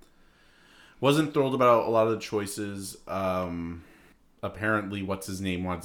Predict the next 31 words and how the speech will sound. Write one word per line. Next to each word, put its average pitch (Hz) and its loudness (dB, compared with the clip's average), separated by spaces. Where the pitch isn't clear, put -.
to - -14
tell 90 -2
her 85 -2
that 85 -2
he 82 -2
was 80 -6
feeling 95 -2
the 87 -6
Force 90 -4
and 80 -6
not, 80 -4
you 92 -6
know, 73 -8
her 92 -2
love 90 -2
or 95 -2
whatever. 95 -2
Okay, 92 -2
J 90 -6
J 92 -6
Abrams, 90 -4
I 110 4
wish 107 2
you 104 0
had 101 0
made 95 0
that 95 0
fucking 92 0
clear, 80 -4
you 107 0
asshole. 87 2